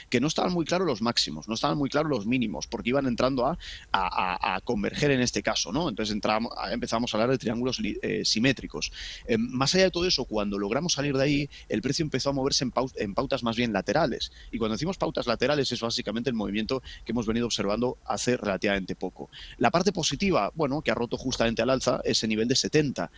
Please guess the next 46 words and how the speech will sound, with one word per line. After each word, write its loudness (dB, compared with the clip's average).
lo -4
cual -2
nos -4
podría 4
llevar 4
al 2
techo 0
de 0
ochenta -2
y -4
tres. 0
Eh, -2
no 0
tiene 4
de 2
excesiva 0
fortaleza 0
el 2
valor, 0
pero 0
al 0
menos -2
no -2
pierde 0
el -4
tono -2
alcista -2
si -2
observamos -2
un -4
poquito 0
la 0
parte 4
de 2
mínimos. 0
Digamos 0
que 4
en 0
la 4
batalla 0
entre 0
máximos 0
decrecientes 0
y -4
mínimos 2
crecientes, -2